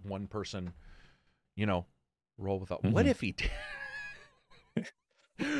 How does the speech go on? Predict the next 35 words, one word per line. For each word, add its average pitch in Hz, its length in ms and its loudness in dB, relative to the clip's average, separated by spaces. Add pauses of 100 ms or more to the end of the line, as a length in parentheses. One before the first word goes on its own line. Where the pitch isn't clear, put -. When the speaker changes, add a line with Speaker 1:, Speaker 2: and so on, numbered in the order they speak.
(120)
Speaker 1:
What 190 160 8
if 302 120 6
Phil 151 560 6 (240)
in 185 160 8
the 180 60 10
middle 170 340 6
of 170 60 4
the 170 80 8
night 156 340 6
is 127 200 4
just, - 440 6
is 165 160 6
sleeping 180 340 6
in 165 120 2
a 139 40 4
spare 143 380 6
bedroom 135 340 6
of 120 100 0
the 117 60 6
mansion 127 600 4 (240)
because 131 260 2
he's 151 160 4
so 147 640 8
motion 131 380 4
sick, - 400 2 (420)
and 160 160 8
he's 160 160 4
just 190 320 4 (140)
rocking 147 340 6
back 147 200 8
and 147 100 4
forth 147 200 8
Speaker 2:
<laughs> - 0 -
Speaker 1:
going, 131 180 6
"Fuck - 340 6